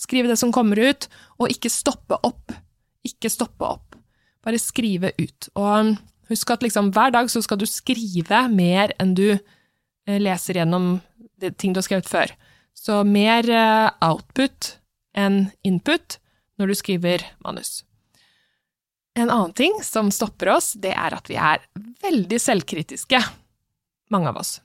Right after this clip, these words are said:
Det var jo litt av det vi var gjennom i sted, at hvem er jeg? Ikke sant? Hvem er jeg? Jeg kan ikke nok, jeg er ikke flink til å skrive. Og liksom, uansett hva du gjør kanskje, så kommer de tankene bare helt sånn på repeat. At, eh, du prøver å sette deg ned, og så dukker det opp.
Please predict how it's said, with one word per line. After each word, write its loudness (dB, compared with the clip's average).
Det 2
var 4
jo 2
litt -2
av -2
det 2
vi 0
var 4
gjennom 2
i 0
sted, 4
at -12
hvem 2
er 2
jeg? 4
Ikke -12
sant? 0
Hvem 4
er 4
jeg? 4
Jeg 0
kan 0
ikke 0
nok, 0
jeg -4
er 2
ikke -4
flink -2
til -2
å -4
skrive. 2
Og -2
liksom, 0
uansett -2
hva 2
du 2
gjør 2
kanskje, 2
så 0
kommer 4
de 2
tankene -2
bare 2
helt 0
sånn 2
på -2
repeat. -2
At, -6
eh, 4
du 0
prøver 2
å -2
sette -2
deg 2
ned, 4
og 2
så 2
dukker -2
det 2
opp. -10